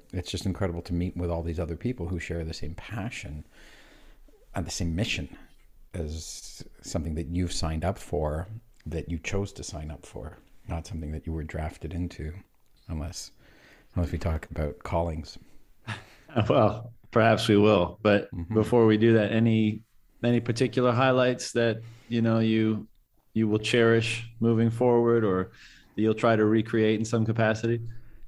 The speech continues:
Speaker 1: Yeah, you know, I think it was the, for me, like, the first day I, I got there, I,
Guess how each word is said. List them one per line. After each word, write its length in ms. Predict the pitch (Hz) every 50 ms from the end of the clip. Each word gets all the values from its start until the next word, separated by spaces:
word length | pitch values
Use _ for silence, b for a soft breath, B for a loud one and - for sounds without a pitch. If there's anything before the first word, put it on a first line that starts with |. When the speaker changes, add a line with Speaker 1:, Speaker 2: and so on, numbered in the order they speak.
| B B B B B B B B _
Speaker 1:
Yeah, 180 | 180 170 156 - -
you 140 | - 147 131
know, 120 | 139 139 -
I 100 | 120 113
think 240 | - - 160 156
it 80 | - -
was 200 | - 123 104 95
the, 380 | 92 92 87 87 87 85 92 95 B B B B B B B B B B B B B B B B - _ - 120 -
for 200 | - - - 110
me, 120 | 113 131 123
like, 140 | 120 101
the 100 | - 110
first 320 | - - 131 131 131 - 90
day 580 | 85 98 95 101 101 90 85 87 87 87 101 - - _ _ _ - _ - -
I, 160 | 98 90 80 - - _ - - - - - _ _ _ _ - - - -
I 60 | 92 82
got 280 | - 92 92 110 -
there, 280 | - 82 73 76 82 82
I, 260 | 82 82 78 78